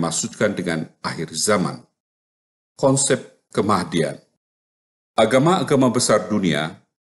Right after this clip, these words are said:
adalah bersumber satu, yaitu dari Tuhan Yang Maha Esa, Allah Subhanahu wa Taala. Sebelum Islam, ajaran agama diturunkan secara bertahap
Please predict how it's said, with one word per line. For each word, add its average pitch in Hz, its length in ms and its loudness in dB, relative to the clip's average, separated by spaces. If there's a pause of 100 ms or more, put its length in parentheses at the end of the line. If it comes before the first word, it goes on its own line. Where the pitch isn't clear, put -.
(160)
adalah 113 320 2
bersumber 120 800 2 (240)
satu, - 720 -4
yaitu 98 400 0
dari 92 320 2
Tuhan 135 320 0
Yang 107 160 0
Maha 92 320 0
Esa, 71 400 -2 (240)
Allah 92 240 0
Subhanahu 82 380 -2
wa 80 80 -8
Taala. - 420 -4 (880)
Sebelum 98 400 0
Islam, 98 560 -2
ajaran 92 480 0
agama 92 480 0
diturunkan 95 640 0
secara - 400 -4
bertahap - 640 -4